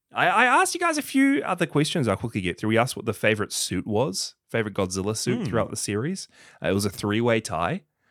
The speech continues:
Speaker 1: for the Desu Goji suit, which was the Destoroyah burning Godzilla look.
Speaker 2: Nice.
Speaker 1: Uh, the Bio Goji suit, which was his look in Biollante.
Speaker 2: This is when he's the one where he's covered in muck,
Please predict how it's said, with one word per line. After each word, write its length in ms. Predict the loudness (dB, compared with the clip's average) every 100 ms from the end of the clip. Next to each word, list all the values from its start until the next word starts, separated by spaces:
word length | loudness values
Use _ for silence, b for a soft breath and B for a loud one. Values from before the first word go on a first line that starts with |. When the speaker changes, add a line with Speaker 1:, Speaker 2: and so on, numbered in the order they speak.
| _
Speaker 1:
for 460 | _ -8 -6 -4 -4
the 260 | -4 -4 -4
Desu 400 | -4 -2 0 0
Goji 380 | -2 -2 -4 -6
suit, 300 | -4 -4 -6
which 180 | -10 -8
was 200 | -8 -8
the 100 | -12
Destoroyah 880 | -10 -8 -8 -8 -8 -6 -4 -6 -8 -8
burning 300 | -6 -6 -6
Godzilla 480 | -6 -4 -4 -4
look. 300 | -4 -6 -8
Speaker 2:
Nice. 480 | -10 -8 -10 -12 -20 -14
Speaker 1:
Uh, 280 | -8 -6 -6
the 120 | -8
Bio 420 | -6 -4 -2 -2
Goji 420 | -2 0 0 -2 -4
suit, 300 | -4 -4 -6
which 240 | -12 -10
was 400 | -6 -6 -8 -14 -18 _ -12
his 180 | -10
look 220 | -10 -10 -8
in 240 | -8 -10 _ -10
Biollante. 640 | -6 -4 -6 -6 -6 -6 -8
Speaker 2:
This 240 | -8 -10
is 140 | -12
when 220 | -8 -6 -6
he's 360 | -8 -10 -10 _ _ -10
the 80 |
one 220 | -6 -6 -6
where 140 | -8
he's 140 | -10
covered 280 | -8 -8 -8
in 140 | -10 -10
muck, 340 | -12 -14